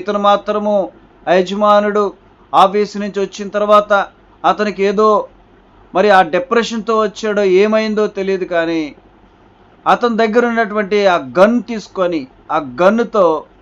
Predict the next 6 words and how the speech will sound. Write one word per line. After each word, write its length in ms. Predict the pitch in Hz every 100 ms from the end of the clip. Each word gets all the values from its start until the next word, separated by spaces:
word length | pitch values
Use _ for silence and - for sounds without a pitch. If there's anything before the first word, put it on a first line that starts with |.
| _ _ _ _ _ _ _ _ _ _ _ _ _ _ - 147
భార్యను 440 | 185 226 247 247 247
చంపేశాడు, 720 | 233 220 226 220 220 214 220 214 185 _ _ _ _ _ _ _ _ _ _ _ _
ఆ 80 | 147 180 156
బిడ్డను 320 | 196 233 240 233
కూడా 160 | 240 233 214
చంపేశాడు. 560 | 196 196 180 156 127